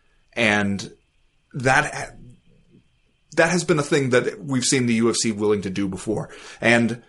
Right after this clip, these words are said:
you, you kinda see the same thing with the move to selling all the pay-per-views through E S P N Plus.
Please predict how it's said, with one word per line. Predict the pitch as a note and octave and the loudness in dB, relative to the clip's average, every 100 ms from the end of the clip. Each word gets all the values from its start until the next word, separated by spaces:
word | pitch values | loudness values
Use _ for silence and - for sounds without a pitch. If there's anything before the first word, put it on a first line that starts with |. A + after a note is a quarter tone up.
| _ _ - - - - | _ _ -20 -20 -20 -8
you, | D3+ C3+ G3+ | -4 2 2
you | F#3+ | 2
kinda | E3 B3+ D4+ | 0 0 0
see | A3 | 0
the | F3+ | 0
same | F3+ E3 | 0 0
thing | - E3 C#3 B2 | 0 0 0 0
with | C3 | 0
the | B2 | 2
move | B2 C3 C3+ B2+ - | 0 2 0 -2 -4
to | A2+ | -4
selling | - C3+ B2 A2+ | 0 2 2 0
all | F#2+ A#2 | 2 2
the | A#2+ | 2
pay-per-views | A#2 A2 A2+ A2+ A2 A2 G#2 - | 0 -2 0 -2 -2 -2 -2 -4
through | - D#3+ G#2+ G2+ G2+ | -6 -4 -2 -2 -4
E | G#2 | -4
S | G2+ - | -6 -4
P | G#2+ | -4
N | F#2 | -4
Plus. | - C#3+ F2+ - | 0 -2 -2 -8